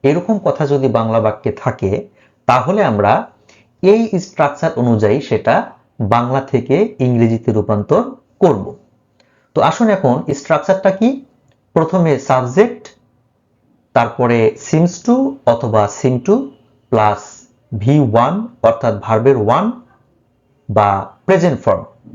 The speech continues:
এরপরে অবজেক্ট বা এক্সটেনশন। এই স্ট্রাকচারটা ফলো করে আমরা যদি কোনো বাংলা বাক্যের ভিতরে কর্তা বা কেউ মনে হয় কিছু করে এরকম বোঝায়, তাহলে আমরা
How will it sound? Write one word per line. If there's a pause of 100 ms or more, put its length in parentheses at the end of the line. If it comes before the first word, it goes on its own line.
(680)
এরপরে
অবজেক্ট
বা (400)
এক্সটেনশন। (1000)
এই
স্ট্রাকচারটা
ফলো
করে
আমরা (580)
যদি
কোনো
বাংলা
বাক্যের
ভিতরে (640)
কর্তা
বা (140)
কেউ
মনে
হয়
কিছু
করে (180)
এরকম
বোঝায়, (240)
তাহলে
আমরা